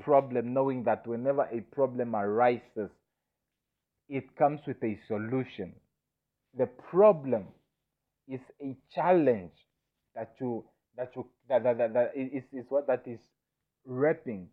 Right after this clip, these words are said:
that is, that is wrapping the solution. You understand? So you have to work through it, through it a little bit, like you get to, you get to work through it, like you get to unwrap it, and then the, the solution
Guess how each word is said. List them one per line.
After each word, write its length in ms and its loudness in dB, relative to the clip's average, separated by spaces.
that 160 -8
is, 180 -10
that 180 -2
is 140 -18
wrapping 440 -4
the 260 -2
solution. 640 -8
You 80 -8
understand? 460 -6
So 80 -16
you 100 -10
have 180 -6
to 60 0
work 320 0
through 260 -2
it, 120 -12
through 240 -6
it 160 -10
a 40 -4
little 260 2
bit, 240 -4
like 240 0
you 140 -10
get 280 -4
to, 140 -12
you 120 -14
get 180 -10
to 120 -18
work 240 -14
through 140 -8
it, 80 -12
like 160 -4
you 60 -20
get 180 -6
to 140 -12
unwrap 480 -8
it, 140 -8
and 180 -14
then 280 -6
the, 120 -6
the 140 -6
solution 640 -6